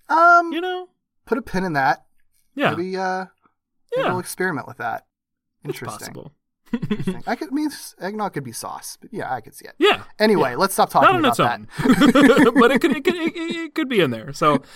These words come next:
Speaker 1: <laughs>
Speaker 2: this is not a cooking show, however. Uh, it is a Spider-Man cartoon show. So let's talk about a Spider-Man cartoon. We are back with more Spider-Man Unlimited.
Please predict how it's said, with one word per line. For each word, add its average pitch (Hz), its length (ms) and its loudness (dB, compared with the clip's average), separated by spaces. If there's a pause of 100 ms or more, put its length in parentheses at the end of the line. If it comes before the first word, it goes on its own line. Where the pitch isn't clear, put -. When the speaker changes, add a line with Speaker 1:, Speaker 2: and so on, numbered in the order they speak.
(180)
Speaker 1:
<laughs> - 360 -20
Speaker 2:
this 240 180 2
is 247 140 -2
not 240 200 4
a 330 40 -4
cooking 165 360 -2
show, 127 500 -2
however. 127 720 -2
Uh, 151 340 0
it 170 100 -2
is 196 180 0
a 208 300 0
Spider-Man 226 480 -2
cartoon 151 400 -2
show. 113 360 -8
So 143 160 -6
let's 226 200 -4
talk 330 140 -4
about 359 160 -2
a 320 40 -6
Spider-Man 320 400 -4
cartoon. 311 560 -4
We 226 200 -4
are 175 640 2
back 135 600 -2
with 151 360 -4
more 131 360 -4
Spider-Man 202 440 -2
Unlimited. 135 500 -2